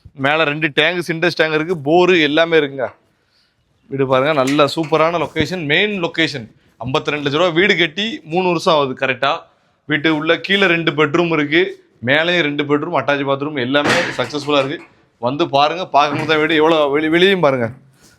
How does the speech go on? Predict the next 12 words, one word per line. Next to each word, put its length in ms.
வீட்டை 200
சுத்தி 200
நல்லா 220
இடம் 280
போட்டு 220
கட்டிருக்காங்க. 600
பப்பாளி 340
மரம், 400
இந்த 140
சைடு 260
பாத்தீங்கன்னா 340
ஃபுல்லுமே 380